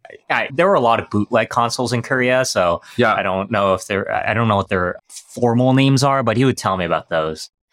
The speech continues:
Speaker 1: But how about you? How long have you been playing video games?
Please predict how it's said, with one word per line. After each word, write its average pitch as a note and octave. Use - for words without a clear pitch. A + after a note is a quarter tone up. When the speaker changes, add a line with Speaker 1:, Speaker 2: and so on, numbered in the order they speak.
Speaker 1:
But G#2
how C#3+
about C#3
you? F#2+
How A2
long G#2+
have F#2+
you F#2+
been D#2+
playing D#2
video D#2
games? -